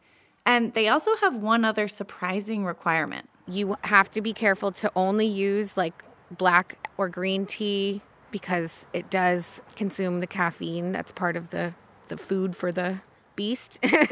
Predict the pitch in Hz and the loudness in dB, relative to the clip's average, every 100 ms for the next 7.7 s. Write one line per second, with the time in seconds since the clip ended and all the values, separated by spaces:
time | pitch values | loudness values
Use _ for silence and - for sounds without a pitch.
0 | - - 349 _ - 320 285 - 294 - | 4 2 -4 _ 2 2 2 0 -2 0
1 | 302 349 - 247 285 277 - 240 233 247 | 0 0 2 2 2 0 -4 2 2 4
2 | 247 233 233 233 220 202 190 196 - 55 | 2 2 2 2 2 0 0 0 -2 -6
3 | - - - _ - 220 220 220 294 311 | -6 -14 -20 _ -6 2 2 2 2 4
4 | 294 254 226 233 262 233 220 202 - 240 | 4 4 2 4 2 2 -2 -2 -2 0
5 | 262 233 202 202 247 254 277 247 214 196 | 2 2 0 -2 -2 0 2 2 2 0
6 | 240 233 226 202 196 - 202 233 233 226 | -2 2 2 0 -4 -2 -2 2 4 4
7 | 185 170 - 294 247 - | 2 -2 -2 -2 0 -2